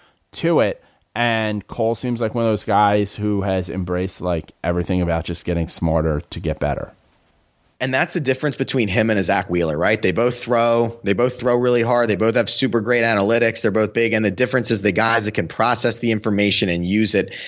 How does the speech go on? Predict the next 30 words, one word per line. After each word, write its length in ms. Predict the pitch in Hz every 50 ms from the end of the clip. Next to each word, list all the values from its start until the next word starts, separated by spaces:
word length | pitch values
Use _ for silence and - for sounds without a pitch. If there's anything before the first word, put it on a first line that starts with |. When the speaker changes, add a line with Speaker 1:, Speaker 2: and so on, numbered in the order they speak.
| - -
Speaker 2:
and, 140 | - 85 -
and, 160 | 87 95 92
and 200 | 90 69 98 98
use 220 | 101 104 110 104 -
their 100 | 110 95
brains 400 | 80 85 98 101 104 104 98 -
to 80 | 92
get 160 | 87 98 95 87
hitters 280 | 90 101 92 90 82
out 200 | 98 95 92 85
versus 280 | 85 92 90 - 92 85
a 60 | 92
guy 140 | 90 92 92
like 160 | 92 87 85
Zach 260 | - 101 92 90 -
Wheeler 300 | 101 107 104 95 90 87
that 80 | 85 82
just 200 | - 87 82 -
kinda 200 | - 92 82 82
rears 260 | 82 85 85 85 80
back 260 | - 90 82 80 80
and, 140 | - 78 -
and 120 | - 78 76
throws 260 | - 85 85 82 76
as 100 | 76 71
hard 200 | 76 80 80 78
as 80 | 78 76
he 80 | -
can. 320 | - - 92 95 98 95 87
And, 120 | 87 87